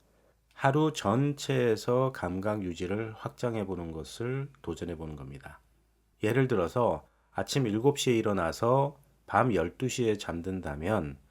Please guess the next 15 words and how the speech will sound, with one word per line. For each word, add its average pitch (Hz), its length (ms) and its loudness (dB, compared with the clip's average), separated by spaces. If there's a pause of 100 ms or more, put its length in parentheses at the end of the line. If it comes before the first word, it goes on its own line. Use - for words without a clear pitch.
(260)
총 151 320 0
일-, 87 220 -4 (120)
열일곱 107 500 2
시간이거든요. 85 840 -4 (540)
이 110 160 -2
열일곱 117 540 2
시간의 110 440 0
하루 131 240 0
중에서 90 840 -4 (400)
최소 147 380 2
절반 95 400 0
이상, 73 380 -6 (500)
한 107 340 -4
여덟 110 300 2
시간에서 110 840 -2